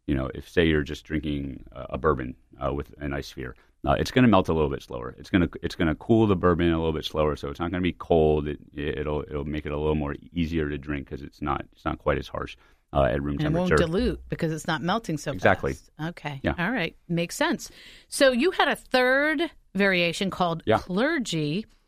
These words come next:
Speaker 2: Where'd that name come from?
Speaker 1: That's, uh, so, uh,
Speaker 2: This
Speaker 1: this
Speaker 2: is a religious drink, I take it.
Speaker 1: I, I guess so, yeah.
Speaker 2: <laughs>
Speaker 1: I mean, maybe we'll see Jesus when, when we taste it. Uh, this, this was, uh, invented by, uh, uh, Dwayne, one of our bartenders,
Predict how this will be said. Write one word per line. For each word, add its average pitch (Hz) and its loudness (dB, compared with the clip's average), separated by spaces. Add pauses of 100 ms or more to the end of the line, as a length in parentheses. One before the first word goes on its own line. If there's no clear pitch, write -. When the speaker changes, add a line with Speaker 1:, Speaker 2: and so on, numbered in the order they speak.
(220)
Speaker 2:
Where'd 262 0
that 196 2
name 147 -2
come 143 -2
from? 135 -4 (260)
Speaker 1:
That's, - -6
uh, 110 8
so, 113 8
uh, 98 8
Speaker 2:
This 87 -2
Speaker 1:
this 226 6
Speaker 2:
is 220 2
a 220 4
religious 214 2
drink, 147 -2
I 143 -4
take - -6
it. 101 8
Speaker 1:
I, 101 8
I 113 8
guess 123 6
so, 80 8
yeah. 87 8
Speaker 2:
<laughs> - 10
Speaker 1:
I 90 8
mean, 92 8 (220)
maybe 104 6
we'll 95 6
see 92 -2
Jesus 76 -2
when, 80 0
when 78 4
we 76 2
taste - 0
it. - -10 (400)
Uh, 85 4
this, 113 2
this 147 0
was, 147 4
uh, 117 6
invented 92 2
by, 82 6
uh, 76 4 (240)
uh, 78 4
Dwayne, 76 0
one 80 -6
of 73 -4
our 67 0
bartenders, 69 -8